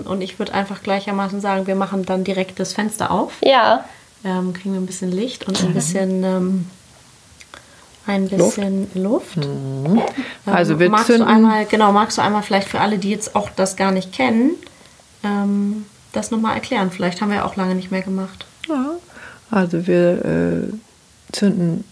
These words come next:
Speaker 3: Salbei an und, äh, das ist ein alter schamanischer Brauch, dass, äh, du entweder was ins Feuer geben kannst, was du loslassen möchtest.
Speaker 2: Mhm.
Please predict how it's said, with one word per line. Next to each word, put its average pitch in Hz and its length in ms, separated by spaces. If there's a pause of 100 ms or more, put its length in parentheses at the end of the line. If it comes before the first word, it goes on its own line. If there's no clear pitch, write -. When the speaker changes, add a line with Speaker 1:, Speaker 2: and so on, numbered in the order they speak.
(120)
Speaker 3:
Salbei 185 800 (320)
an 190 220 (180)
und, 185 320 (120)
äh, 165 220
das 165 120
ist 165 40
ein 165 100
alter 165 320
schamanischer 170 580
Brauch, 165 560 (800)
dass, - 520
äh, 156 500 (480)
du 175 120 (400)
entweder 165 320
was 156 140
ins 156 160
Feuer 208 520 (100)
geben 226 280
kannst, 262 580
was 180 140
du 165 100
loslassen 190 560
möchtest. 240 400
Speaker 2:
Mhm. 240 480